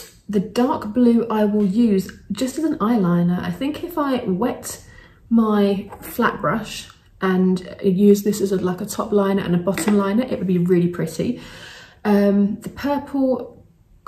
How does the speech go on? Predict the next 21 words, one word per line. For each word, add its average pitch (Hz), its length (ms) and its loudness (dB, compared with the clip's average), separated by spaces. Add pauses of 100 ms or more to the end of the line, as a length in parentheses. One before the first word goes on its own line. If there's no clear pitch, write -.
I 208 80 0
could 208 220 -4
use 262 260 4
that - 260 -4
with 202 160 0
my 190 160 2
pink - 500 -4 (120)
palettes, - 680 -8
um, 175 340 2
as, 185 240 -6
like, 175 260 -6
a 180 40 -8
bit - 240 -6
of 175 200 -4
a - 320 -12
summery 170 720 0
spring 165 800 -2 (800)
look. 180 440 0 (540)
The 208 100 4
blue, 247 640 4
again, 202 840 0